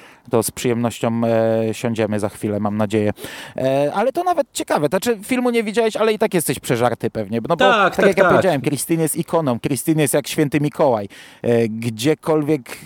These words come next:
Speaker 1: pojawi się nawiązanie do Christine, pojawi się ten samochód, nie tylko w filmach Kinga, również w innych, no to od razu wiesz, o co chodzi, nie? I, i między innymi według mnie, moim zdaniem, to jest też trochę problem,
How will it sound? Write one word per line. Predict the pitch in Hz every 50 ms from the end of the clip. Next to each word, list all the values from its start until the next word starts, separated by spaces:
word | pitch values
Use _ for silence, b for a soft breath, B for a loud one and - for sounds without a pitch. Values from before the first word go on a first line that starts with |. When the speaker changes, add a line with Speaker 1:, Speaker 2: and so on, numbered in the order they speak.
| - _ _ - -
Speaker 1:
pojawi | - 165 160 170 165 156 151 151
się | - - 165
nawiązanie | 151 147 139 139 151 147 143 151 147 151 139
do | 143 139
Christine, | - 151 143 - - - 151 156
pojawi | - - 139 139 143 139 147 135
się | - 143 139
ten | 135 147 135
samochód, | - - 131 143 147 127 151 147
nie | 160 185
tylko | - - 196 175 - 135
w | 123
filmach | - - 131 123 120 110 -
Kinga, | - - 123 120 120 120 117 117 110 B B B B B
również | 131 135 123 127 135 131 117
w | 120
innych, | 135 127 123 120 110
no | 131 123
to | 151 147 -
od | 170 151
razu | 160 170 165 143 131 147
wiesz, | 127 139 139 - -
o | 135
co | - - 131
chodzi, | - 147 135 113 101 104 92
nie? | 117 156 170 B B B B B
I, | B 143 147 151 143 165
i | 160
między | 175 180 175 156 175
innymi | 175 175 180 180 180 175 151
według | 170 156 160 156 -
mnie, | 165 170 170 165 160 160 156 123
moim | - 147 147 165 185 185 160 139
zdaniem, | 139 151 147 151 139
to | - 165
jest | 160 - -
też | 143 -
trochę | - 156 123 156 -
problem, | - 160 160 135 117 107 101 67 67